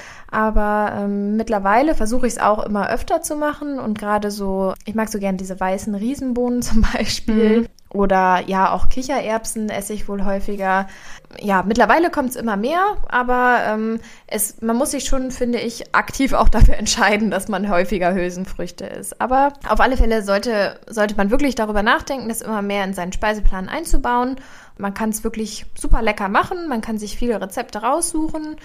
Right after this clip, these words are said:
Speaker 1: und ja, dann steht dem Ganzen eigentlich nichts mehr im Weg. <laughs>
Speaker 2: Ja, und, ähm,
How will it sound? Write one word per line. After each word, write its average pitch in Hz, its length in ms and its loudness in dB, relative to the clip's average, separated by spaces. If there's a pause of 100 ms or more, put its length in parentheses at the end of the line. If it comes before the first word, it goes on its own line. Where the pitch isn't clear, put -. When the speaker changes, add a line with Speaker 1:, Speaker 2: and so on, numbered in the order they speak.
(380)
Speaker 1:
und 220 520 -4 (340)
ja, - 240 -10 (440)
dann 226 560 -4 (360)
steht 247 320 -4
dem 254 160 -2
Ganzen 220 340 -6
eigentlich 214 340 -4
nichts 247 240 -4
mehr 262 180 0
im 339 120 -4
Weg. - 320 0
<laughs> - 60 0 (1300)
Speaker 2:
Ja, 202 540 4
und, 277 480 6
ähm, 226 420 4